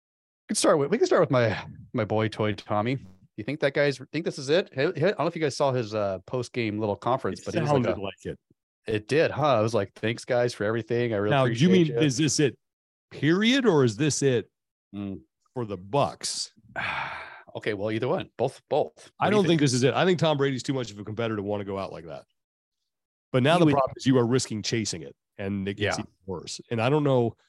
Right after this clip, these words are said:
Speaker 2: <clears throat> Well, I mean, I think it's less and, given what's happening with the San Francisco forty-niners right now, I think it's less and less likely he winds up there. Could still
Speaker 1: Mm-hmm.
Speaker 2: happen.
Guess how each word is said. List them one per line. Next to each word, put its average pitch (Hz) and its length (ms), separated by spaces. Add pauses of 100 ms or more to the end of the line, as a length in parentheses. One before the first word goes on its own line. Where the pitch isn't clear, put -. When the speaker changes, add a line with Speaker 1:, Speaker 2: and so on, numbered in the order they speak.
(880)
Speaker 2:
<clears throat> - 600
Well, 135 120
I 131 60
mean, 117 280 (480)
I 151 140
think 151 160
it's 107 140
less 147 260
and, 131 180
given 170 220
what's 131 140
happening 135 280
with 123 80
the 107 80
San 139 140
Francisco 113 320
forty-niners 123 640
right 92 140
now, 95 120
I 95 60
think 98 100
it's 95 140
less 110 180
and 107 100
less 101 220
likely 95 280
he 101 100
winds 92 280
up 82 120
there. - 340
Could - 160
still 156 220
Speaker 1:
Mm-hmm. 113 60
Speaker 2:
happen. 92 280